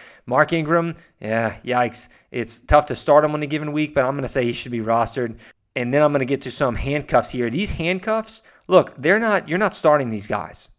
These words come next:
okay? But they should definitely be rostered. And I, like, towards the end of your ro-, roster, you should have some of these guys like this to where if they blow up, they're gonna be potential league winners for you.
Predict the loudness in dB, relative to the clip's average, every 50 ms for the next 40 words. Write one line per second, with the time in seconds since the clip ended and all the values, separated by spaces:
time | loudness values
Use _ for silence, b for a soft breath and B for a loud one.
0 | _ _ -6 2 4 2 4 4 2 2 2 2 2 0 -4 -6 -6 -4 2 4
1 | 4 4 4 2 -2 -2 -2 -2 -2 -2 -2 0 0 2 2 2 2 2 0 -2
2 | -2 -2 -6 B B B B B B B -4 -2 -2 -2 -2 -2 0 2 4 4
3 | 4 4 2 0 -2 -4 -6 2 2 2 2 2 -2 -2 -2 -4 -2 -4 -6 -4
4 | -4 -6 -4 -4 -4 -4 -2 -2 -2 -2 0 0 -2 -2 -2 -4 -12 -18 -8 0
5 | 4 4 4 4 2 -2 -6 -6 -6 -6 -6 -6 -6 -8 -8 -10 -10 -6 -2 2
6 | 2 2 2 0 -2 -6 -6 -6 -6 -6 -6 -2 -2 0 0 0 0 -2 -4 -2
7 | -2 -6 -6 -4 -6 -4 -2 -2 -2 -2 -2 -4 -4 -4 2 4 4 4 6 6
8 | 6 4 4 2 -2 B B B B B B B B -2 -2 0 0 0 -2 0
9 | -2 -4 -4 -4 -4 -4 -4 -2 -4 -4 -2 -4 -4 -6 -6 -6 -6 -4 -4 -6
10 | -6 -8 -6 -4 -4 -4 -4 -4 -6 -8